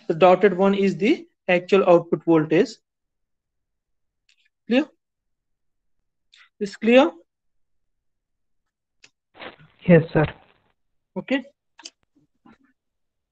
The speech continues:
Speaker 1: So normally, so this error is one to two percent.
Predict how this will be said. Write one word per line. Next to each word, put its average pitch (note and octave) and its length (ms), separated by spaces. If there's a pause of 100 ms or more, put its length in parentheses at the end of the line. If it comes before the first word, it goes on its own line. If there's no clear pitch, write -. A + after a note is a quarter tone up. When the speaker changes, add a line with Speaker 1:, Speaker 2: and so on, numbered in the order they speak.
(1000)
Speaker 1:
So C4 100
normally, B3 760 (200)
so A#3 100
this A3 180 (120)
error G#3+ 260
is G#3 160
one G3+ 280
to A3+ 80
two G#3+ 180
percent. G3 580